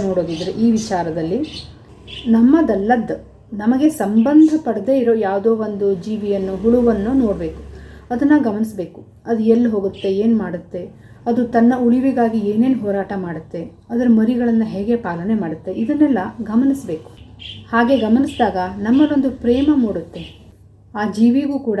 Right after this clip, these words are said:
ಪ್ರಕೃತಿಯಲ್ಲಿ ನಮಗಿದ್ದಷ್ಟೇ ಅಧಿಕಾರ ಇದೆ ಅನ್ನೋದು ಗೊತ್ತಾಗುತ್ತೆ.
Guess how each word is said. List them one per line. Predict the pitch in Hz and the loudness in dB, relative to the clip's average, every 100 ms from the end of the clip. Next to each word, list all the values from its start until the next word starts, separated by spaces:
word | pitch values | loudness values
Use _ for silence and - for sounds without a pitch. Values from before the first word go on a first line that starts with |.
| 190 | -4
ಪ್ರಕೃತಿಯಲ್ಲಿ | 196 - 220 262 240 262 233 196 196 226 - - _ _ _ | -6 -6 -6 -6 -4 -2 -2 -2 -6 -6 -18 -20 _ _ _
ನಮಗಿದ್ದಷ್ಟೇ | 220 247 233 214 247 247 - | 0 2 0 -2 -4 -4 0
ಅಧಿಕಾರ | 277 226 220 240 214 | 0 0 -4 0 0
ಇದೆ | 208 226 | 2 2
ಅನ್ನೋದು | 226 202 208 | 2 -2 -4
ಗೊತ್ತಾಗುತ್ತೆ. | 214 190 185 170 160 - | -4 -6 -6 -10 -12 -16